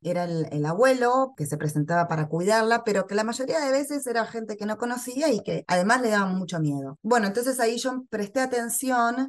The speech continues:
y empecé a querer indagar sobre la temática y de alguna manera retomé inquietudes que habían aparecido en el marco de las investigaciones sobre los detenidos desaparecidos,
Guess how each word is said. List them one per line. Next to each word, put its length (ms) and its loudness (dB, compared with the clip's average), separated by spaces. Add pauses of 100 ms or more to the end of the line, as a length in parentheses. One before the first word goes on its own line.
(120)
y 160 0
empecé 540 2
a 360 4
querer 260 -4
indagar 600 2
sobre 260 -6
la 140 -4
temática 960 -2 (180)
y 140 -6
de 60 4
alguna 260 4
manera 400 2
retomé 540 -2
inquietudes 840 0
que 120 2
habían 180 6
aparecido 800 0
en 60 -2
el 100 -4
marco 300 -4
de 60 -4
las 180 -4
investigaciones 720 -6
sobre 180 -4
los 140 -2
detenidos 420 -4
desaparecidos, 800 -6